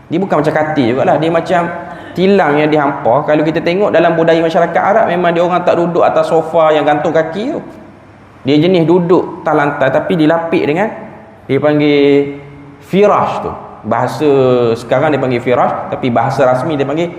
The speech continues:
surur ataupun sari. Tu maksud pertama. Maksud kedua, surur itu ialah duduk dalam keadaan gembira. Duduk atas apa pun, tapi duduk tu suasana dia gembira. Dan marfu'ah. Marfu'ah pun banyak maksud.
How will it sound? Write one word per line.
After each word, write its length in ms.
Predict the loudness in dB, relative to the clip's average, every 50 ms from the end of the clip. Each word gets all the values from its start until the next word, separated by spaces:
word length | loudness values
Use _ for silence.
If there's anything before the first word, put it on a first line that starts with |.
| -16 -18 -20
surur 640 | -18 -8 -2 0 2 4 4 4 4 4 2 2 0
ataupun 400 | -4 -4 -2 -4 -4 -4 -6 -8
sari. 360 | -8 -8 -8 -8 -6 -6 -8 -10 -14 -18 -20 -20 -20 -20 -20 -20 -20 -4 0
Tu 80 | 0
maksud 360 | 2 2 2 0 0 -2 -2 0
pertama. 520 | 0 0 0 0 -2 -4 -6 -10 -14 -14 -16 -6 -2
Maksud 400 | 0 0 0 2 2 0 2 2
kedua, 260 | 0 2 4 2 2
surur 460 | 2 0 0 0 2 2 4 4 2 2
itu 320 | 2 -2 -2 -2 -4 -4
ialah 600 | 0 -2 0 0 0 0 -2 -4 -8 -10 -10 -4
duduk 480 | 0 0 2 2 2 2 0 0 2 0
dalam 100 | 0 0
keadaan 320 | 0 0 0 2 0 0 0 2
gembira. 400 | 2 2 2 2 2 2 2 2
Duduk 240 | 0 2 2 2
atas 320 | 2 2 2 0 -2 0 0
apa 80 | 0 0
pun, 140 | 0 0 0
tapi 220 | 0 -2 0 0
duduk 340 | 0 0 0 2 2 2 2
tu 140 | 2 2 0
suasana 400 | 2 2 0 2 2 2 2 2
dia 140 | 2 2 2
gembira. 400 | 2 0 0 2 2 0 0 -2 -4 -8 -14 -18 -20 -20 -20 -20 -20 -20 -20 -20 -20 -20 -20 -20 -20 -16 -8
Dan 480 | -2 0 2 2 2 0 -2 -4 -4 -2
marfu'ah. 840 | 0 2 2 2 2 2 0 -2 -2 0 0 0 0 0 -4 -6 -8 -10 -14 -18 -20 -20 -20 -20 -20 -20 -10
Marfu'ah 800 | -6 -2 0 2 2 2 0 0 0 0 0 2 0 0 0 0
pun 160 | 0 0 0
banyak 240 | 2 2 2 0 -2
maksud. 320 | -4 -6 -8 -8 -8 -8